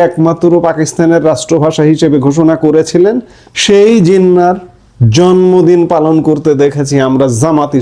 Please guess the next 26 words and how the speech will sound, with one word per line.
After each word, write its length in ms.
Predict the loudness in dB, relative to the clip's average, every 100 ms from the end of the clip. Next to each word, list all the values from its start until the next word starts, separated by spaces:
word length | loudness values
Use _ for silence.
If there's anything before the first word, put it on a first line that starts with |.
| -4
শাসনকালে, 680 | -4 -2 -2 0 -2 -2 -6 -12 _ -4
গত 120 | -2 0 0
দেড় 180 | 2 0
বছর 200 | -2 -4 -6
সময়কালে। 460 | -4 -2 -2 -2 -4 -8 -18 -14 -2
সেই 200 | 0 2 2
জামাতিরাও 560 | 0 0 0 0 0 -2 -8 _ _ -2
গতকাল 480 | 0 0 0 0 -2 -4 -12 _ -6
শহীদ 340 | -2 0 0 2 0
মিনারে 340 | 2 2 0 -4 -10 _ -6
শ্রদ্ধা 520 | -2 0 -2 -2 -2 0 0
নিবেদন 380 | 0 0 0 0 -2
করতে 300 | -4 -2 -2 -2 -10 _ -2 0
গেছে, 360 | 0 -4 -8 -10 -14 -4
কিন্তু 260 | -2 0 0 0 -2 -2
তাদের 280 | 0 2 2 2
এই 60 | 2 0
মেকি 260 | 0 -2 -2
শ্রদ্ধাকে 560 | 0 0 0 -2 0 -2 0
বাংলাদেশের 640 | 0 2 0 -2 -2 -2 0 2
মানুষ 220 | 0 -2 -4 -4
কখনোই 500 | -4 -2 0 2 0 -2 -4 -2
গ্রহণ 320 | -2 0 2 0 0
করবে 360 | 0 0 0 0 -2
না, 60 | -4 _ _ -10 -2
সেটি 340 | -2 0 0